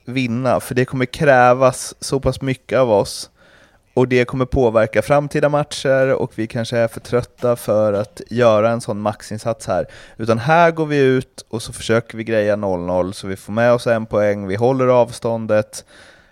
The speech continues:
eh, neråt hyfsat, och sen så kommer det leda till att vi har mer kraft och mer gå in för att vinna i framtida matcher"? Eller är det alltid så här, alltså, för att en av de tröttaste <laughs> klyschorna känns ju så här:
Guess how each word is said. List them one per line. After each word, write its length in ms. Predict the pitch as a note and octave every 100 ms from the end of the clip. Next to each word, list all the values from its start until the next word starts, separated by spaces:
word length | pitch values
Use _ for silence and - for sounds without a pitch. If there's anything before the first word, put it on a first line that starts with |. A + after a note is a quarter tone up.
| _
eh, 280 | - A2 G#2
neråt 720 | G#2 G#2+ G#2 G2 F#2 - - -
hyfsat, 840 | A2+ A#2 - - G#2 F#2+ - - - -
och 160 | G#2+
sen 340 | - A#2 G#2 G2+
så 440 | - G2 F2+ E2 - _ _ _ _
kommer 220 | - A#2 G#2+
det 140 | G#2+
leda 240 | G#2 F#2+
till 180 | F#2 G#2
att 160 | G2 -
vi 60 |
har 80 | F#2+
mer 260 | A2+ C3+ C3
kraft 520 | - A#2+ A#2+ - -
och 280 | - G2+ -
mer 340 | G#2 G#2+ G#2
gå 260 | F#2+ G2+ G#2
in 200 | G2 G2
för 140 | -
att 100 | F#2+
vinna 520 | G2+ G2 F2+ F2+ E2+
i 80 | D#2+
framtida 420 | E2+ F#2+ F#2 -
matcher"? 280 | F#2 F2 -
Eller 260 | F#2 G2 G#2
är 80 | A2
det 100 | A#2
alltid 480 | B2 A2 G2 - A2+
så 80 |
här, 200 | A2+ G2+ - - - - _ _ _
alltså, 200 | A#2+ A2+
för 100 | G#2+
att 80 | A2
en 200 | - C3
av 60 | B2
de 100 | A#2
tröttaste 840 | - B2 - - - B2+ A2+ -
<laughs> 40 | -
klyschorna 680 | - B2+ - - B2 B2+
känns 360 | B2+ A#2 G#2 -
ju 120 | A2
så 100 | A2
här: 80 | G#2